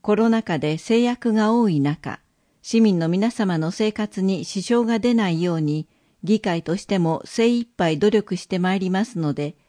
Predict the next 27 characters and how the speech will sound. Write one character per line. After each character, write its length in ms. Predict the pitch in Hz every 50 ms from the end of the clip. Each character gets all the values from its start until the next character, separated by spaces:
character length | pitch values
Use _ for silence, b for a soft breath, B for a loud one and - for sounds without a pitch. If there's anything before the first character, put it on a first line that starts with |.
| _ _ _ _ _ _
よ 180 | - 185 196 196
り 180 | 190 220 214 175
一 200 | - 196 190 -
層 300 | - - - 240 233 233
の 200 | 226 220 202 -
ご 180 | 143 - 196
理 120 | 208 233 -
解 240 | - 208 180 165
と 140 | 156 - 151
ご 160 | 143 170 170
協 240 | 160 - 240 233 240
力 280 | 233 240 233 - - 208
を 100 | 208 208
賜 360 | - 226 196 202 208 214 226
り 120 | 208 208
ま 140 | 202 208 240
す 200 | - - - 165
よ 260 | 170 180 175 160 - -
う 80 | -
お 20 | 170
願 300 | 175 175 165 165 160 160
い 60 | 151
い 60 | 143 143
た 160 | - 156 156
し 160 | - - 143
ま 160 | 135 139 151
す。 280 | - - - - _